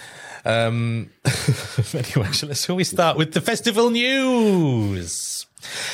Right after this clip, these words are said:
Um, so the first story we have for you this time around is The Offspring,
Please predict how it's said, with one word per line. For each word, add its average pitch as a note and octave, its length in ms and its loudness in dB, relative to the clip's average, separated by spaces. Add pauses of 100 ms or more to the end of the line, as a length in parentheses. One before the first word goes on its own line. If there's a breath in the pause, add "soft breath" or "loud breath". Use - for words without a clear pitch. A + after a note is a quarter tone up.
(360 loud breath)
Um, A2 480 0
so G#3+ 240 2
the D#3+ 80 0
first G#3 200 2
story E3+ 220 4
we C#3 160 2
have A#2+ 300 0
for G#2+ 300 2
you F#2 120 -2
this F#2 180 -2
time F2+ 160 0
around E2+ 380 0
is A#2+ 300 0
The C#3+ 240 -2
Offspring, F2+ 1080 -2